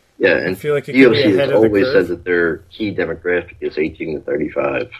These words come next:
Speaker 2: And
Speaker 1: And
Speaker 2: those are the people that are gonna
Speaker 1: anybody
Speaker 2: cut
Speaker 1: in
Speaker 2: the
Speaker 1: that
Speaker 2: cord
Speaker 1: demographic
Speaker 2: first.
Speaker 1: is already, is already there.
Speaker 2: Or cl-, gonna be soon.
Speaker 1: Yeah, yeah.
Speaker 2: And I don't know, I feel like they, this is a five-year deal. They're getting good money.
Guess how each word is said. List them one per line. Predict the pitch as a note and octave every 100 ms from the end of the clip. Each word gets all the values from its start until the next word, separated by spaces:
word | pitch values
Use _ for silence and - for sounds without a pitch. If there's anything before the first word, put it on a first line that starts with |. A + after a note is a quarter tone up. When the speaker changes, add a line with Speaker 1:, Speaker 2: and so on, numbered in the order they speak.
| _ _ -
Speaker 2:
And | C#3
Speaker 1:
And | D3
Speaker 2:
those | D3+ D3 C3
are | C#3
the | C3
people | B2+ C3+ A#2+ A#2+
that | A#2+
are | A#2+ A#2+
gonna | A#2 A2+
Speaker 1:
anybody | A#2+ A#2+ A2 G#2 G2+
Speaker 2:
cut | D#3+
Speaker 1:
in |
Speaker 2:
the | F2+
Speaker 1:
that | -
Speaker 2:
cord | - -
Speaker 1:
demographic | - - E2+
Speaker 2:
first. | E2
Speaker 1:
is | D#2+
already, | F2 E2+
is | D2+ - D#2+
already | F2+ E2+ D#2+
there. | D#2 C2+ A#1 - _ _ _
Speaker 2:
Or | C#3+ C3 A#2 _
cl-, | - G3+
gonna | D#3+ D3 C3 A2
be | A2+ A2+ A2+
soon. | - D3 B2+ A2+ A2 _
Speaker 1:
Yeah, | A#2 F#2 - - _ _ -
yeah. | - - _ _
Speaker 2:
And | D#3 C3+ C3+ C3 B2 F#3 _ _ _ _ _ _ _ _ _
I | D3+
don't | F#3+
know, | G#3 E3+
I | C#3+
feel | - F3+
like | E3+ E3 - _ _ _ _ _ _ _ _ _ _ _ A#3
they, | E3+ E3 _
this | F#3+ D#3+ C#3+
is |
a | C3
five-year | D#3 D#3 D#3+ E3 D3
deal. | C#3 C3+ C3+ E3+
They're | C#3+
getting | C#3+ C3+
good | B2+ D3
money. | D3+ C3+ A#2